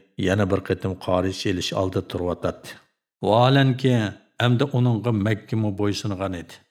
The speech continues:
Makka bu qitim o'zining zo'migar takabburligini va johil tarsoligini cho'rib tashlab, uning oldida bechora holatda qo'l qo'shtirib turiyotadi.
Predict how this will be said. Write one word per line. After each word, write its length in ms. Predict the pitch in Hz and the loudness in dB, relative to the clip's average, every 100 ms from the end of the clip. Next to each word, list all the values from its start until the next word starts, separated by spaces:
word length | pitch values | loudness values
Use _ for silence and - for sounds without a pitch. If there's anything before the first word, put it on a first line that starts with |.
| _ _ - | _ _ -6
Makka 380 | 92 113 120 131 | 0 2 4 4
bu 140 | 123 | 4
qitim 320 | 123 123 139 143 | 4 4 2 2
o'zining 420 | 127 113 120 131 | 4 4 4 2
zo'migar 540 | 101 113 117 110 120 113 | 4 2 4 2 2 2
takabburligini 1000 | - 101 113 101 104 104 101 101 98 92 87 _ _ | 0 0 0 0 0 0 0 -2 -2 -4 -6 _ _
va 160 | 107 123 | 2 2
johil 420 | 98 107 117 123 123 | 2 4 6 6 4
tarsoligini 760 | 120 107 - 110 107 107 104 | 2 0 2 4 4 0 -2
cho'rib 340 | 101 104 98 90 | 0 0 0 0
tashlab, 420 | - 90 107 98 92 _ _ | -2 -2 0 0 -2 _ _
uning 300 | - 110 120 | 0 2 2
oldida 420 | 123 107 107 101 101 | 2 2 2 0 0
bechora 520 | 98 98 107 104 98 | 0 0 2 2 2
holatda 460 | 92 98 95 - 95 | 2 0 -2 -4 -6
qo'l 240 | - 101 | -2 -4
qo'shtirib 460 | - 98 - - 85 | -2 -4 -4 -4 -4
turiyotadi. 640 | - 92 90 95 85 - | -2 -2 -2 -4 -8 -10